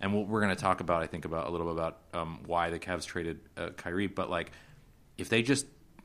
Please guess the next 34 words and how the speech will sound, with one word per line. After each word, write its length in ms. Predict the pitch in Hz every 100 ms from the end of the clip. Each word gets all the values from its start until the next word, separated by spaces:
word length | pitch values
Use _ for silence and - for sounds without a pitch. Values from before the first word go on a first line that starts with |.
| - - - -
even 180 | 135 147
if 60 | 151
they 120 | 123
trade 260 | - 147 143
Kyrie, 240 | 101 92
if 100 | 92
they 100 | 120
get 160 | 139 -
Paul 260 | 123 120
George, 380 | 101 117 117 -
like, 100 | 117
just 220 | 113 131 - - - _ - - -
of 100 | 117
all 240 | 120 147
the 80 | 180
possible 420 | - 160 147 135
things, 300 | 123 127 120
I 80 | 107
think 180 | 131 117
this 120 | 107
is 80 | 95
what 180 | 95 92
Windhorst 340 | 98 92 90
said, 120 | 104 92
if, 80 | -
of 80 | 98
all 160 | 110 135
the 80 |
possible 500 | 135 - 123 123 110
things 260 | 104 110 104
that 100 | 90
could 120 | -
have 120 | 101
happened 400 | 101 95 98 87